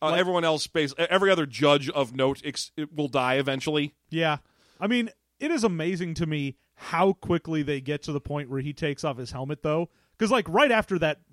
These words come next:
Speaker 2: Schneider again,
Speaker 1: Mm-hmm.
Speaker 2: it is the next scene. He's like,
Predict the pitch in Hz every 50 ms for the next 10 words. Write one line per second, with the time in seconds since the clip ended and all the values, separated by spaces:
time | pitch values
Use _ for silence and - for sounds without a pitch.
0 | - - - - - 156 143 147 143 156 165 160 151 165 165 170 185 190 _ _
1 | _ - 147 156 156 165 170 156 - _ _ - 180 180 175 175 175 175 170 156
2 | - - _ _ - 131 120 151 202 202 175 202 202 - - - - - - -
3 | - 196 175 165 156 151 139 147 147 -